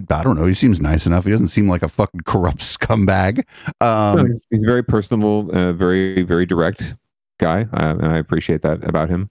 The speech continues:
Speaker 2: Um, he's a good politician too. So, um, I don't think this, this will phase him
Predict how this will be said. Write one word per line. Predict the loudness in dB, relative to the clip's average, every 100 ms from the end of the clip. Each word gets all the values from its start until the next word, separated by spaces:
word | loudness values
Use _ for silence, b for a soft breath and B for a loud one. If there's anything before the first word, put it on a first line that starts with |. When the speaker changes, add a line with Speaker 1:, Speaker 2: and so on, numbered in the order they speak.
| _
Speaker 2:
Um, | -2 -2 -4 -8 _ _ _ -4
he's | -2
a |
good | -2 -2
politician | -2 -2 -2 -2 -6 -8 _ _
too. | -4 -4 -8 _ _ _ _ -4
So, | 0
um, | 0 -2 -8 B B
I | -2 0
don't | 0
think | 0 -2
this, | -2
this | -2 -2
will | 0 0 -2 B B B -4
phase | 0 0 2
him | 0 0 -2